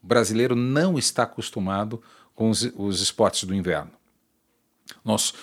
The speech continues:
gostamos das Olimpíadas do Verão, nós gostamos da, da Copa do Mundo, mas a Olimpíada do Inverno vai ser, ó.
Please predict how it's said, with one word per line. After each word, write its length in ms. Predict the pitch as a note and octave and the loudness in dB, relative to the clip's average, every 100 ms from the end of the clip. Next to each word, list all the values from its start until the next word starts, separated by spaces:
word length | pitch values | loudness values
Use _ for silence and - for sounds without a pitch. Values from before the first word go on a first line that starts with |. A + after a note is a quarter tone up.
| - _ | -20 _
gostamos 540 | B2+ B2 - C3+ E3 C#3+ | -2 0 6 6 6 6
das 180 | A#2+ | 6
Olimpíadas 540 | A#2+ A2+ B2 G#2+ G#2+ F2 | 6 4 4 4 2 2
do 80 | F#2 | 2
Verão, 320 | G2 A#2 A2+ | 4 6 6
nós 140 | G2 | 2
gostamos 420 | G#2+ - C3+ C3+ | 0 0 2 2
da, 160 | A#2 A2 - - - | 2 2 0 -20 -10
da 120 | G#2 G2 | -2 2
Copa 260 | B2 A#2+ | 4 4
do 80 | A2 | 2
Mundo, 220 | A2+ G#2 | 4 4
mas 300 | G2+ G2+ - - | 2 0 -4 -4
a 80 | |
Olimpíada 540 | G#2+ G2 F2+ C3 B2 A2+ | -2 -2 -4 -4 -2 -2
do 100 | G2 | -2
Inverno 420 | E2 D#2+ G#2+ G#2+ | -4 0 2 2
vai 120 | F#2+ | 0
ser, 200 | - - - | -2 -6 -2
ó. 180 | F#2 | -2